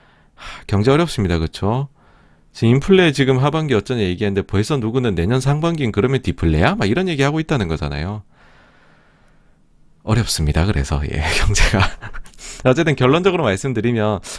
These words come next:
오 퍼센트라는 놀랄만한 숫자가 나온 건 맞아요. 근데 또한 이게 지난달에 엄청 틀렸던 거 대비해서는 별로 틀린 게 아니라는 거죠. 그래서 놀랍지 않은 숫자가 나왔다라고도 할 수 있다는 거죠.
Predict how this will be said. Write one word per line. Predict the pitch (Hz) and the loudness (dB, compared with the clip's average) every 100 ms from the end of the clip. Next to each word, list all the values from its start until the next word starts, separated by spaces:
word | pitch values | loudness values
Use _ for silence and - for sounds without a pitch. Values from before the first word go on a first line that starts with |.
| - | 0
오 | 131 | 2
퍼센트라는 | 185 180 180 170 143 | 2 0 -2 0 0
놀랄만한 | 95 110 143 170 | 0 0 0 -2
숫자가 | - 135 | -2 -4
나온 | 117 82 | -2 -4
건 | 110 | -4
맞아요. | 85 92 90 71 - - - - - - | -4 -2 -2 -4 -10 -20 -20 -20 -20 -4
근데 | 175 175 | 0 2
또한 | - 151 151 | 2 2 2
이게 | 131 76 90 104 90 76 - - - - _ - | 0 0 0 0 -2 -6 -14 -20 -20 -20 _ -2
지난달에 | 135 165 170 156 143 - | 0 2 2 0 0 2
엄청 | 110 170 - 208 | 0 2 0 0
틀렸던 | 240 226 208 175 | 2 0 0 -2
거 | 135 | 0
대비해서는 | 101 110 117 127 110 | 0 0 -2 -4 -2
별로 | 110 156 | 0 0
틀린 | - 208 | 0 0
게 | 190 | 2
아니라는 | 78 85 101 78 | 0 0 -2 -4
거죠. | 76 98 | -4 -4
그래서 | 117 110 107 | -4 -4 -4
놀랍지 | 87 98 117 - | 0 0 0 -2
않은 | 82 78 | -4 -4
숫자가 | - - 92 | -6 -6 -6
나왔다라고도 | 73 69 - 82 76 80 | -6 -6 -6 -6 -4 -6
할 | 104 | -6
수 | - | -8
있다는 | - 80 78 | -8 -8 -8
거죠. | - | -12